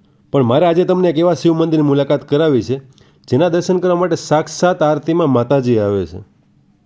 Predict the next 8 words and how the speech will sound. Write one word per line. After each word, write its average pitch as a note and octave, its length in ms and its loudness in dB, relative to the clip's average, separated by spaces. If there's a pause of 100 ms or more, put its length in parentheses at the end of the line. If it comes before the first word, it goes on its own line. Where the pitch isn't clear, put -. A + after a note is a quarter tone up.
(1120)
જાણીને C#3+ 280 4
લાગીને F3 360 2
નવાઈ, F3 380 2 (360)
પણ D3 120 2
આ D#3 60 2
સાચી F3+ 300 2
વાત B2 220 2
છે. F#2+ 200 -10